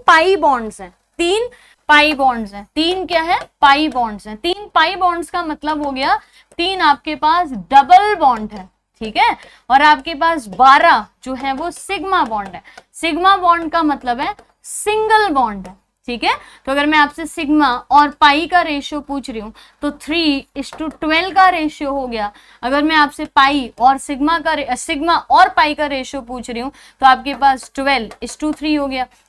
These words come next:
समझ रहे ना, कोई कंफ्यूजन नहीं है। क्वेश्चन में हमने क्या पूछा है कि पाई और सिग्मा का रेशियो बताना है, तो आप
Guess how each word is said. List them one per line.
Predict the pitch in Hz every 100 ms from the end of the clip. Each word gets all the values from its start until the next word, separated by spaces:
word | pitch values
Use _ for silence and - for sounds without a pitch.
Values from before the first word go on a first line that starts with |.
| _
समझ | 269 302 359
रहे | 415 415
ना, | 349 - -
कोई | 311
कंफ्यूजन | 320 349 349 349 381
नहीं | 381 370
है। | 359 - _ _
क्वेश्चन | 330 330 - 440
में | 427
हमने | 330 320 339
क्या | 359 349
पूछा | 330 294 302
है | 294
कि | 277 392
पाई | - - 349 359 415
और | 415 277 330 320
सिग्मा | - 359 370 381
का | 339
रेशियो | 311 285 - 294
बताना | 262 262 254 269
है, | 294 - - -
तो |
आप | 269 262